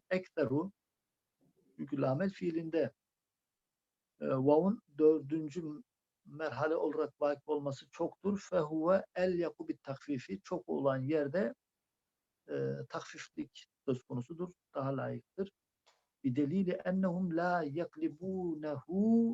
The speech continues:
مِنْ اِسْتَقْوَمَ Çünkü bakıyorum istakvemede kalbetmemişler. وَفِي التَّنْزِيلِ اِسْتَحْوَذَ وَكَذَا اِعْشَوْشَبَ وَاِشْتَوْرَ Değil mi?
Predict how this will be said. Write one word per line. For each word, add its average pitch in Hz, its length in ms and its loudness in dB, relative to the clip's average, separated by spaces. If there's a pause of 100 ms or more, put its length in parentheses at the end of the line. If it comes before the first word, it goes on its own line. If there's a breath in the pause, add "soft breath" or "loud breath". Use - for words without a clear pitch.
(140)
مِنْ 190 180 0 (120)
اِسْتَقْوَمَ 156 880 0 (920)
Çünkü 190 360 -6 (800)
bakıyorum 185 460 -4 (100)
istakvemede 165 880 -2 (260)
kalbetmemişler. 160 720 -2
وَفِي 139 240 -2
التَّنْزِيلِ 185 800 0 (100)
اِسْتَحْوَذَ 156 920 2 (880)
وَكَذَا 185 320 8 (120)
اِعْشَوْشَبَ 165 880 4 (560)
وَاِشْتَوْرَ 160 1080 4 (220)
Değil 196 140 2
mi? 127 160 0